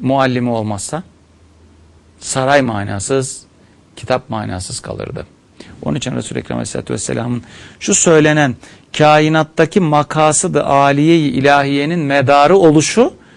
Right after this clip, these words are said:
çok manidar. Bu bize çok zengin bir tefekkür penceresi açıyor. Bitiremedik. Bu pencere zaten bitmez. Kapanmaz efendim.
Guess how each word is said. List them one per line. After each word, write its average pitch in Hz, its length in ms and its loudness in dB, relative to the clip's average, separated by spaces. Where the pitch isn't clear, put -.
çok 139 220 -6
manidar. 110 500 -4
Bu 160 120 0
bize 170 140 0
çok 165 220 -2
zengin 151 400 0
bir 170 80 0
tefekkür 151 520 -4
penceresi 127 520 -4
açıyor. 151 440 -2
Bitiremedik. 139 560 -4
Bu 151 120 -2
pencere 147 420 -4
zaten 143 440 -4
bitmez. - 460 -8
Kapanmaz 143 640 -4
efendim. - 280 -12